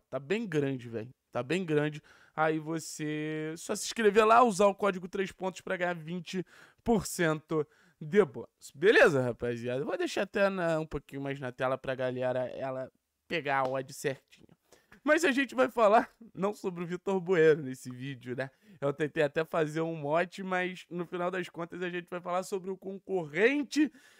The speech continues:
de Vitor Bueno nessa briga pela camisa dez do Atlético, ou um, dois concorrentes do Vitor Bueno nessa briga pela camisa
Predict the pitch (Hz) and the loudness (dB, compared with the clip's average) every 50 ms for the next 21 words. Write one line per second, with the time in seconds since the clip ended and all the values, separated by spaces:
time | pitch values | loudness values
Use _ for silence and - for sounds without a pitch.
0 | - _ - 185 175 254 233 180 226 233 - - 226 196 175 151 175 190 185 190 | -20 _ -8 -2 0 2 2 4 2 2 6 6 6 6 6 4 4 6 6 6
1 | 196 208 208 208 202 202 196 196 196 143 190 196 190 185 185 - - 208 180 156 | 6 4 4 2 2 0 -2 -2 -4 -6 -4 -2 -2 -2 -2 -2 0 0 0 0
2 | 143 147 160 233 254 226 226 220 - 214 208 196 190 - 202 175 175 175 165 165 | 0 -2 0 0 2 4 4 4 4 4 2 2 2 2 0 -2 -2 -2 -2 0
3 | 160 156 165 165 165 165 165 156 139 151 147 139 - 160 170 196 - 185 - - | 0 2 2 2 2 0 -2 -4 -2 -2 -2 0 0 -2 0 0 -2 -4 -4 -4
4 | 175 160 156 170 202 226 220 165 147 165 190 202 196 - - 175 156 - 156 147 | -2 -2 0 0 -2 -2 -2 2 6 8 8 8 6 4 -4 -8 -6 -2 -2 -2
5 | 143 156 156 160 - - - _ _ - - - _ _ _ - 160 196 175 160 | 0 0 -2 -4 -4 -10 -20 _ _ -20 -20 -20 _ _ _ 2 4 4 6 6
6 | 185 175 - 190 165 147 143 165 165 160 160 160 160 156 - - 156 143 143 156 | 4 4 4 4 2 4 4 4 4 4 4 2 0 0 0 -2 -4 -2 -2 -2
7 | 151 151 147 - 151 147 143 - 160 147 143 139 147 143 139 | 0 0 0 0 0 -2 -2 -2 -4 -4 -4 -2 -2 -2 -2